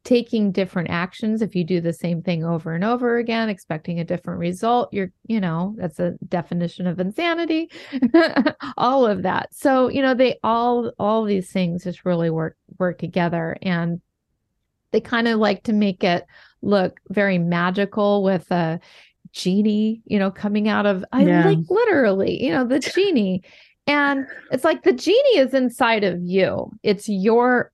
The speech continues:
Speaker 1: own subconscious, but you've gotta give your own genie the right messages. And most of the time we're operating where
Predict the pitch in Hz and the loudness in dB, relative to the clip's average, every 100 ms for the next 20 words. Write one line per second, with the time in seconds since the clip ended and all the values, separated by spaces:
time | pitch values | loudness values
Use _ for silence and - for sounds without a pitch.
0 | - 208 214 202 190 180 185 - 196 185 | -2 0 2 2 0 0 -4 -4 -4 -4
1 | - 185 185 190 - - 180 196 247 294 | -6 -4 -4 -6 -4 -4 -2 0 0 2
2 | 311 277 233 190 254 262 226 220 233 233 | 2 2 0 2 4 4 2 2 2 2
3 | - 220 240 247 220 190 233 254 202 190 | 0 -2 0 0 -2 -2 0 2 2 0
4 | 185 185 - - 208 208 202 - 214 240 | -2 -4 -12 -2 0 2 0 0 -2 -2
5 | 254 208 180 185 180 185 208 226 262 262 | -2 -2 -2 0 0 2 2 4 2 0
6 | 269 254 254 262 269 233 190 185 190 _ | -4 -4 -4 -4 -2 0 -2 -4 -6 _
7 | _ _ _ _ _ _ 220 240 240 233 | _ _ _ _ _ _ 2 4 4 2
8 | 226 - - 233 240 269 233 220 202 196 | 0 -2 -2 -2 0 0 0 0 -2 -2
9 | 190 196 - _ _ _ _ _ _ _ | -4 -6 -10 _ _ _ _ _ _ _
10 | 208 202 _ 233 226 214 208 202 | -10 -10 _ 2 2 2 2 0